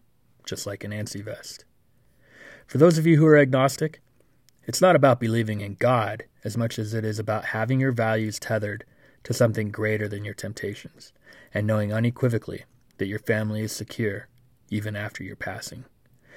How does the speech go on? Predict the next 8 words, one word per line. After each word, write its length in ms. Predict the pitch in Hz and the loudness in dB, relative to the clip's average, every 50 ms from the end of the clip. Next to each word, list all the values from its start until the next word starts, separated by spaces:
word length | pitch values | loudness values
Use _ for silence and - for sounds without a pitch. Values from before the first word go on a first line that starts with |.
| - - - - - - | -20 -20 -20 -20 -12 -2
allowing 360 | - 113 123 127 135 139 139 143 | 0 2 4 6 6 6 6 6
you 100 | 147 135 | 6 4
to 180 | - 131 - | 4 0 0
enter 220 | 131 131 123 113 110 | 0 0 0 0 -2
life-threatening 680 | 113 113 120 127 123 - - 131 123 - 147 135 127 120 | -2 0 0 0 0 0 -2 -2 -2 0 0 -2 0 0
battles 420 | 120 113 117 117 113 113 113 - | 0 0 -2 -2 -4 -6 -6 -6
without 300 | 113 107 113 110 113 - | -4 -2 -2 -2 -2 -4
fear 520 | - - - 143 139 143 151 160 156 156 | -6 0 4 6 8 8 6 6 4 -2